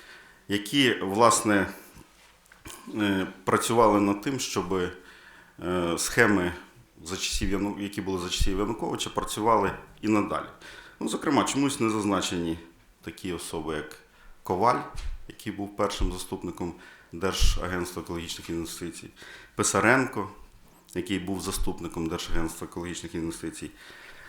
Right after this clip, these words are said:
Сербіна, яка очолювала державне підприємство Держекоінвест і так далі. Очевидно, тому що вони не вкладаються в ту схему, яка є в голові журналіста, тому що вони не є свободою. Тому що,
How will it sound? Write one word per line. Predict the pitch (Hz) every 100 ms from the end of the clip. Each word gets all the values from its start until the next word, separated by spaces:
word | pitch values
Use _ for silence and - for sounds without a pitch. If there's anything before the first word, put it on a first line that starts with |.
| - - -
Сербіна, | - 143 160 135 127 117
яка | 107 120
очолювала | 104 107 - 123 110 104 101 101 98 - -
державне | 95 95 104 98
підприємство | - - 101 95 - 90
Держекоінвест | 92 - 95 92 95 90 85 87 - - - - - _
і | 101
так | 113 98
далі. | 76 67 - - _
Очевидно, | - 151 165
тому | 147 143 143
що | - 123
вони | 123 127
не | 123
вкладаються | - 117 117 98 - 92 - - - -
в | -
ту | 117
схему, | - 139 120 87
яка | - 92 85
є | 82 87 80 - - - - - - _ _ -
в | 85
голові | 110 117 101 90 76 - - -
журналіста, | 82 95 104 120 175 - - 80 - - - _ _ _ -
тому | 151
що | - 131
вони | 120 113
не | 107
є | 101 92
свободою. | - 104 87 80 78 - -
Тому | 110 117
що, | - 107 101